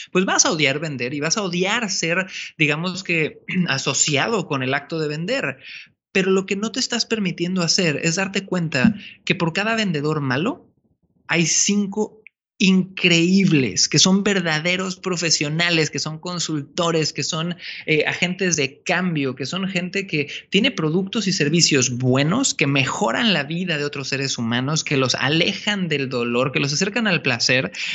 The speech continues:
y que en realidad cuando tú estás vendiendo, no estás haciendo nada más que eso.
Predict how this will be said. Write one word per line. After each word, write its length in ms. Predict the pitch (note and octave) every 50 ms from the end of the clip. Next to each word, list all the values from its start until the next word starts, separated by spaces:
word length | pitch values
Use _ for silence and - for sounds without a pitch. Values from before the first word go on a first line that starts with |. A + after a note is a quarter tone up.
| - - -
y 120 | - F#3+
que 100 | F#3+ A3+
en 80 | A3+ G#3+
realidad 480 | G#3+ B3 C4+ C4 A#3 F3+ E3 E3+ G3 - -
cuando 240 | - F3+ E3+ D#3+ D#3
tú 140 | - F#3+ F#3+
estás 380 | F#3 - - A3 G#3+ G3+ F3+
vendiendo, 840 | D#3+ E3 D3 C3+ B2+ B2 C3 C#3 C#3+ C#3+ D#3 E3 G3 D4+ F#4+ - - _ _ _ - - - - _
no 100 | _ F3+
estás 220 | A3 G#3 - - -
haciendo 400 | A3 - - G3+ G#3 G#3+ G#3 G#3
nada 340 | F#3+ F#3 F3 F3 F#3 F#3+ F#3
más 280 | F3 E3+ E3+ E3 -
que 220 | - - F#3 A#3+ D4+
eso. 380 | G#3 - E3+ D3 - - _